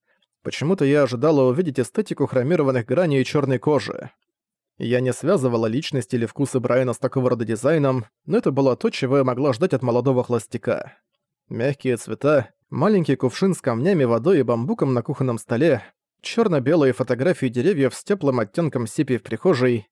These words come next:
все это дарило мне ощущение легкости. Я ощутила укол зависти, и не только от того, что у Брайана была такая хорошая квартира. Теперь я лучше понимала его самого и насколько сильно мы с ним отличаемся друг от друга.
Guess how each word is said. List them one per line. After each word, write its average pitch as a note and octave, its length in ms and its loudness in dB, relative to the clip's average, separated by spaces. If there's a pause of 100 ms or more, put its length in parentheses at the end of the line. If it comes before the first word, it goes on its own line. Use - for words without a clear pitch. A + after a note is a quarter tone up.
(160)
все - 240 -6
это - 100 -2
дарило C3+ 320 2
мне C3+ 160 4
ощущение B2 480 0
легкости. - 760 -4 (500)
Я A#2 220 -2
ощутила A#2 420 -2
укол A2+ 280 -2
зависти, C3+ 640 0 (300)
и A#3 80 -4
не A3+ 80 0
только B2 300 0
от - 100 -6
того, A2 260 2
что B2+ 220 0
у A#2+ 40 0
Брайана B2 320 2
была A#2+ 200 0
такая B2+ 260 0
хорошая - 380 -2
квартира. C3 640 -2 (680)
Теперь G3+ 280 -2
я C3 120 4
лучше C#3+ 320 0
понимала B2+ 420 2
его B2 220 2
самого A#2+ 580 0 (160)
и - 80 -6
насколько C3 400 -2
сильно D#3 300 0
мы B2 100 0
с - 80 -12
ним F3 140 4
отличаемся C3 580 0
друг C3 200 -2
от A#2 100 0
друга. A#2+ 500 -4